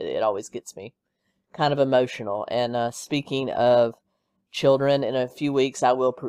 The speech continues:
be presenting the, uh, case of Diane Downs. It, it's another case of a mother killing her children, so look out for that one. Uh,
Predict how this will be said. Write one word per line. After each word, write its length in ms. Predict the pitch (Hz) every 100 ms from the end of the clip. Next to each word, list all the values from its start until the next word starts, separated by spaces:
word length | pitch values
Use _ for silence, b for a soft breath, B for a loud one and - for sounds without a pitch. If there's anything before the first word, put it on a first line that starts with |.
| -
be 120 | 127
presenting 760 | 127 127 123 123 - 123 123 120
the, 260 | 123 120
uh, 160 | 117 113
case 360 | - 127 123
of 80 | -
Diane 380 | 123 120 113 117
Downs. 640 | 117 127 135 160 160 - -
It, 200 | 110 -
it's 200 | 113 -
another 340 | 113 113 117 117
case 320 | 120 117 -
of 80 | 120
a 80 |
mother 300 | 120 117 117
killing 320 | 117 127 113 117
her 100 | 104
children, 540 | - 123 135 170 180
so 440 | - 123 120 120 - _ _ _ _ _ _ _ _
look 160 | - 147
out 200 | 151 -
for 80 | 143
that 260 | 139 135
one. 300 | 156 170 175 B B -
Uh, 360 | 143 143 139